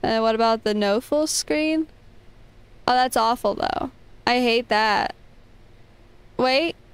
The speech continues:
Wait, no, we're good. We're good. Okay, so what if I bump it back up to ultra? Ow.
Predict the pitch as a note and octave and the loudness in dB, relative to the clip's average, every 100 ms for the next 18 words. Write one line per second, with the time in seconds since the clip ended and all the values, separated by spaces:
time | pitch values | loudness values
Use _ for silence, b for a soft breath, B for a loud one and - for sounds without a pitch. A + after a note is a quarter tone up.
0 | - - - - - - - - - - | -20 -20 -20 -20 -20 -20 -20 -20 -20 -20
1 | - - - - - - - - - - | -20 -20 -20 -20 -20 -20 -20 -20 -20 -20
2 | - C4 C4 B3+ A#3+ A#3 A#3 A#3 G3 A#3+ | -10 -2 0 2 2 2 2 0 0 -4
3 | - A#3 A3+ A3+ G3+ - - B3 B3+ A#3 | -4 -2 0 2 2 0 -2 0 0 0
4 | B3 A3+ A#3 A#3+ B3+ B3 B3 A#3+ - - | 0 0 2 2 2 2 2 0 -4 -18
5 | - - - - - A#3 A#3+ B3 A#3 A3 | -20 -20 -20 -8 -2 0 0 0 0 0
6 | A3+ A3+ - G#3 G3+ G3 - - B3 - | 2 -2 0 0 0 -2 -4 -6 -8 -14
7 | - - - - - - - - - - | -20 -20 -20 -20 -20 -20 -20 -20 -20 -20
8 | - - - - - - - - - - | -20 -20 -16 -8 -8 -8 -12 -20 -20 -20
9 | - - - - - - - A#3 G#3+ - | -20 -20 -20 -20 -20 -10 -2 0 2 0
10 | B3 | -4